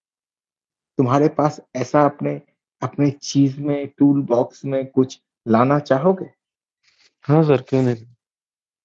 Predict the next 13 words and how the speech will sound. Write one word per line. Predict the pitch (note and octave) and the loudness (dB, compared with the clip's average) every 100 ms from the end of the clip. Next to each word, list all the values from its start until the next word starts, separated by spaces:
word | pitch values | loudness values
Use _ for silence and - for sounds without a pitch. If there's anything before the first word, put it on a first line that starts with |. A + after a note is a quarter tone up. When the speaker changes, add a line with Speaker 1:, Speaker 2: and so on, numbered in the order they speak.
| _ _ _ | _ _ _
Speaker 1:
क्या, | C#3+ B2 | 2 2
क्या | A2+ - - D3+ | -2 -4 0 0
चीज | D3 B2+ A2 | -2 -10 -10
लाना | G#2+ G#2 G#2+ | -12 -12 -10
चाहोगे? | A2 A2 A#2 | -6 -4 -4
एक | A2+ | -4
सिंपल | - D#3+ E3 E3+ | -2 0 2 2
चीज, | D#3 C3 F#2+ - _ _ A#2+ | 2 -2 -4 -10 _ _ -10
but | A#2+ | -8
उसके | A#2+ - | -8 -2
अंदर | B2 B2 C3 | -2 2 0
में | C3 | 2
मीन-, | A#2+ A#2 A2+ | 0 -2 -6